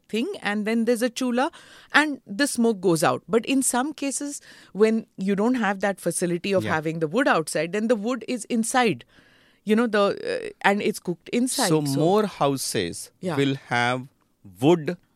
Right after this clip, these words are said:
Speaker 2: kept inside the room, the chulha also inside the room,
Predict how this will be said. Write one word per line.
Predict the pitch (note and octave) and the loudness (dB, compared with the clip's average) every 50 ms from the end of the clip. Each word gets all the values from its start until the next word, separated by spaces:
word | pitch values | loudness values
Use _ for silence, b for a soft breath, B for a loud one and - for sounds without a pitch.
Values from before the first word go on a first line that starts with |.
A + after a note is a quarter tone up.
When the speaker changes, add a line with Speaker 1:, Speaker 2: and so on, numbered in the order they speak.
| _ _ - | _ _ 2
Speaker 2:
kept | C3+ C3+ C#3 _ _ - | 2 2 2 _ _ -2
inside | C#3+ B2 A#2+ A2+ - A2+ G2 G#2 G2 F#2 | -2 -2 -2 -4 -4 -4 -4 -4 -6 -6
the | - G2 | -8 -6
room, | F#2 G#2 C3+ F#3+ B3 D#4+ _ _ _ _ _ _ _ _ _ | -4 -2 -2 -2 -2 -4 _ _ _ _ _ _ _ _ _
the | - A#2+ - _ - | -4 -4 -4 _ -2
chulha | - D#3 D#3 D#3+ E3 D#3 G3 G3+ G#3 - | 2 4 4 4 4 6 6 6 4 4
also | - C#3 C3+ B2+ A#2+ - - - C3 - - - | 2 -2 -2 -2 -2 -6 -4 -4 -4 -6 -4 -6
inside | A#2+ A2 G#2 - - G#2 F#2+ G2+ G2 F#2+ | -6 -6 -6 -6 -4 -4 -4 -6 -6 -8
the | F#2+ F#2 | -8 -8
room, | F#2+ G2+ C3+ G3 C4+ | -6 -4 -4 -4 -6